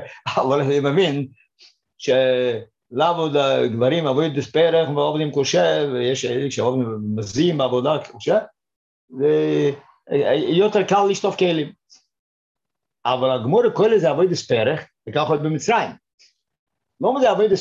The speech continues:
פרך? בגלל שאדם לא רגיל לזה. עבודה שאדם רגיל, אפילו זה פיזית יותר קשה, אבל זה עבודה שלו, הוא רגיל לזה.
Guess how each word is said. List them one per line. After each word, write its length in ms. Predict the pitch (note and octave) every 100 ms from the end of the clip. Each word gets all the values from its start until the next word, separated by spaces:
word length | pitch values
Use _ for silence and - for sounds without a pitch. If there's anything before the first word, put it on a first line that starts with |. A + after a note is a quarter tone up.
| -
פרך? 340 | F3+ G3 A3 - _ _ _ _ _ _ -
בגלל 220 | B2 C#3+
שאדם 400 | - A#2 E3+ F3
לא 120 | E3+
רגיל 280 | D3 B2 C3
לזה. 180 | G#2+ G2 - _ _ _ -
עבודה 340 | C#3 C4 C#4
שאדם 380 | F#3 D#3 F#3+ F#3
רגיל, 480 | E3 C3+ G#3 B3 -
אפילו 420 | C#3 - A#3 B3+
זה 140 | F#3+
פיזית 520 | D3 - C4 A3 G#3 F#3
יותר 240 | F#3 G3+ F3
קשה, 320 | E3 E3 G#3 B3+ - _ _ _ -
אבל 200 | A#3 B3
זה 60 |
עבודה 320 | G#4+ A4+ E4+
שלו, 180 | A3 B3+ B3
הוא 200 | A3 A3
רגיל 260 | A3+ B3+ C#4+
לזה. 220 | G#3+ C3